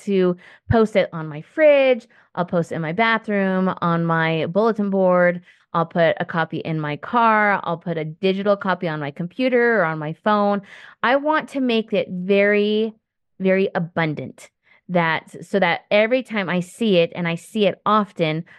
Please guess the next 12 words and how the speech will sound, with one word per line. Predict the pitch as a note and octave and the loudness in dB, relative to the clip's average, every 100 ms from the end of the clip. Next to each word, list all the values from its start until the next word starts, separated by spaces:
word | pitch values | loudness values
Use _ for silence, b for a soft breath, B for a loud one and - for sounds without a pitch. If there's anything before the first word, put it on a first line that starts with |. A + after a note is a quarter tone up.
| B - | B -2
I | |
am | F#3 F3+ | 0 2
reminded | F3+ F3 E3+ E3 D3+ | 0 0 0 -2 -2
of | E3 E3+ | -4 -2
what | D3+ - - | -2 -2 -6
that | - D#3 D#3+ | -6 -6 -4
word | D#3 D3+ | -2 -2
is. | C3 D#3 | -4 -4
And | D#3+ | -4
I | D#3 D#3 | -4 -4
immediately | E3+ E3+ F3 G3+ G3 - D3+ D3+ D#3 b b b b _ _ _ | -4 -2 -2 2 0 0 -4 -4 -6 b b b b _ _ _
know | F3+ F3 F#3 F3+ E3 D#3 D#3+ | 2 4 4 4 2 2 -2